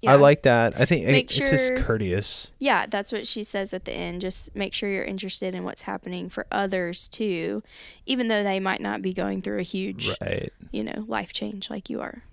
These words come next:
Speaker 1: That's like, so I liken that. I'm a pilot, and pilots literally can talk about themselves and what they do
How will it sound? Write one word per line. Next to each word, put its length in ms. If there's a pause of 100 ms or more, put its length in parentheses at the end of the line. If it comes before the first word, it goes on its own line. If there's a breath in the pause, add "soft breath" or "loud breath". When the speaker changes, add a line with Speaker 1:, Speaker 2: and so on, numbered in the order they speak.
(600)
Speaker 1:
That's 280
like, 440 (440)
so 260
I 280
liken 400
that. 280 (100)
I'm 100
a 80
pilot, 400 (580)
and 540
pilots 500
literally 360
can 160
talk 180
about 200
themselves 520
and 80
what 140
they 120
do 520